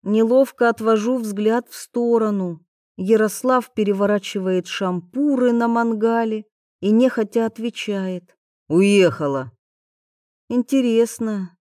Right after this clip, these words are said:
это он так скрывает, что они расстались, или она реально сейчас не в городе?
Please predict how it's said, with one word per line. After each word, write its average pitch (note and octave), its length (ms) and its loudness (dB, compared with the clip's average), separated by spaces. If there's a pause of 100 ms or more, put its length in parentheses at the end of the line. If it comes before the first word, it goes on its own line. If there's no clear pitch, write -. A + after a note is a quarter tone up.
(100)
это G#3+ 200 0
он A#3 180 2
так A3+ 220 -2
скрывает, A3+ 800 0
что - 320 -4
они G#3+ 280 0
расстались, G#3+ 1080 -4 (360)
или A#3 220 2
она A#3 240 4
реально A3+ 560 2
сейчас G3 480 -6
не G#3+ 140 -2
в F#3+ 80 -4
городе? F#3+ 560 -2